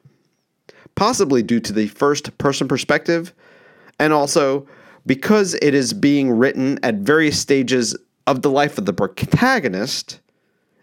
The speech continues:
it moved with some quickness. It's always enjoyable to read something from a long time ago that can still hold up. Another reason for liking reading older literature is that you can stumble upon characters that you've heard about,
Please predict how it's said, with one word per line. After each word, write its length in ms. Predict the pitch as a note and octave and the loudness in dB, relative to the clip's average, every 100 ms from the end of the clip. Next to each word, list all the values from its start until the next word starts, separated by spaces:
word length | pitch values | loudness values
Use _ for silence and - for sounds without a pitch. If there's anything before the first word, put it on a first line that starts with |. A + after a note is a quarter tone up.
| - | -4
it 160 | D#3 | -2
moved 400 | C#3+ C3 C3 - | 0 0 0 -4
with 200 | A2 A#2 | -4 -4
some 240 | - A2 C3 | -4 -4 -4
quickness. 720 | - G#3+ A2+ - - - - _ _ _ _ _ - | -2 -2 -2 -8 -10 -12 -16 _ _ _ _ _ -12
It's 100 | - | 2
always 180 | E3+ D#3+ | 2 2
enjoyable 460 | C3+ C3+ C#3+ B2+ | 2 2 2 0
to 100 | B2 | 0
read 260 | B2+ G3 A3 | 0 0 0
something 320 | E3+ C3 C3+ | 0 0 -2
from 140 | C3+ B2+ | -2 -2
a 40 | |
long 360 | G#2 A2 B2 C3+ | 0 2 2 0
time 240 | C#3+ C3 | -2 -2
ago 380 | A#2+ G#2+ G#2 G#2 - - | 0 -2 -2 -4 -8 -8
that 140 | G#2+ | -6
can 80 | A#2 | -6
still 260 | - A2 | -4 -2
hold 300 | G2+ G2 F2+ | -2 -4 0
up. 300 | C3+ C3+ - - _ _ _ _ _ _ _ _ _ _ _ _ | 0 0 -4 -20 _ _ _ _ _ _ _ _ _ _ _ _
Another 260 | D3 A3+ F#3 | 2 4 4
reason 300 | D3+ C3+ C#3 | 2 0 0
for 160 | C3+ | 0
liking 680 | A#2+ C3+ C#3+ C#3 A#2+ A2 A#2 - _ _ | 2 2 0 0 -2 -2 -6 -16 _ _
reading 380 | - D3+ A#3 G3 | -2 0 2 2
older 260 | C3 G#2 F#2+ | 0 -2 -4
literature 640 | F#2 D#2+ D#2 - D#2+ F2+ _ _ _ _ - | -6 -10 -12 -12 -12 -12 _ _ _ _ -14
is 100 | A2 | -4
that 160 | A2+ A#2+ | 0 2
you 100 | C3 | 0
can 180 | - C3 | 0 2
stumble 480 | - - E3 E3 D#3+ | 2 0 -2 0 -2
upon 360 | D#3+ D3 C#3+ | -4 -4 -4
characters 540 | C#3+ C#3+ A#2+ A#2+ A#2+ A2+ | -4 -4 -4 -6 -8 -6
that 120 | G2+ | -8
you've 160 | C#3 | -6
heard 180 | G#3 A3+ | -2 0
about, 520 | E3+ E3 G#3+ A3+ - | 0 -2 -2 -8 -16